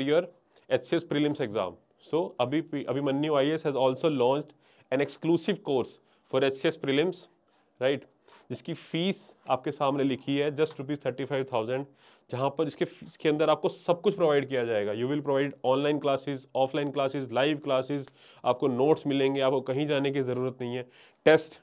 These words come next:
डेली टेस्ट, वीकली टेस्ट और कंप्लीट टेस्ट सीरीज, everything will be provided। नोट्स के लिए आपको पीडीएफ़ प्रोवाइड करी जाएगी, आप ऑफलाइन क्लास में आ सकते हैं, ऑनलाइन क्लास लगा सकते हैं, as much as you want। वन स्टॉप सॉल्यूशन है आपके प्रीलिम्स के लिए।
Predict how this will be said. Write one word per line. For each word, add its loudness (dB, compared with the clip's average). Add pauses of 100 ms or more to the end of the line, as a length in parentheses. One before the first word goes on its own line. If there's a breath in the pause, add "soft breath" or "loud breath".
डेली 6
टेस्ट, 4
वीकली 2
टेस्ट 0 (420 soft breath)
और 2
कंप्लीट 0
टेस्ट 6
सीरीज, -2 (540 soft breath)
everything 4
will 4
be -2
provided। 0
नोट्स 2
के -2
लिए 2
आपको 0
पीडीएफ़ 2
प्रोवाइड 0
करी -2
जाएगी, -2
आप 0
ऑफलाइन 2
क्लास -2
में 0
आ 0 (100)
सकते -8
हैं, 0
ऑनलाइन 2
क्लास -2
लगा -4
सकते -8
हैं, 2
as -2 (340)
much -6 (100)
as -4
you -2
want। -2 (680 soft breath)
वन 6
स्टॉप 2
सॉल्यूशन 0
है 2
आपके -2
प्रीलिम्स -2
के -4
लिए। -4